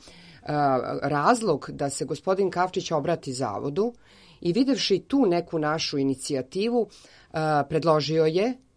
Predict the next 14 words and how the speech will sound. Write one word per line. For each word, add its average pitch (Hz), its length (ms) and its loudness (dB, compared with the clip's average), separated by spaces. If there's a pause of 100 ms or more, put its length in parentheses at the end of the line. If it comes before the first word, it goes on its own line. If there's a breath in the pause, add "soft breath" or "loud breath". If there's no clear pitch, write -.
(120)
da 151 160 2
uđemo 165 420 2
u 151 120 -2
saradnju 139 640 0
i 196 60 4
da 175 100 2
to 175 200 0
što - 160 -6
smo 160 200 -4
već 170 280 -2
uradili 151 480 0
sada 160 300 -2
uradimo 175 580 -2 (300 loud breath)
u, 170 440 2